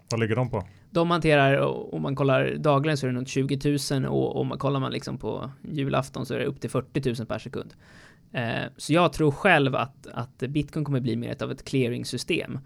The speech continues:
Speaker 2: och att, eh, betalningar kommer liksom aggregeras. Så man lägger ihop hundra eller tusentals betalningar in till en stor betalning som sen clearas på Bitcoin-systemet.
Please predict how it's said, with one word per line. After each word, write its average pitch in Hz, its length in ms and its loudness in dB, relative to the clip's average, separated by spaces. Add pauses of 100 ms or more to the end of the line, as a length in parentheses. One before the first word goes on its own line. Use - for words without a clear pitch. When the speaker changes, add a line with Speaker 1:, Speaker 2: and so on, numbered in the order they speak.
(100)
Speaker 2:
och - 360 -2
att, - 200 -4
eh, 131 120 0
betalningar 135 800 0
kommer 120 240 -4
liksom 120 360 -4
aggregeras. 131 920 0
Så - 100 -6
man 127 120 0
lägger 135 200 2
ihop 139 300 0 (200)
hundra 123 480 -2 (720)
eller 127 160 -4
tusentals 127 500 -2
betalningar 120 440 -2
in 131 100 -2
till - 160 -8
en 139 200 0
stor 147 320 0
betalning 120 520 -2
som - 200 -10
sen 110 160 -8
clearas 127 420 -2
på - 80 -12
Bitcoin-systemet. 135 720 -8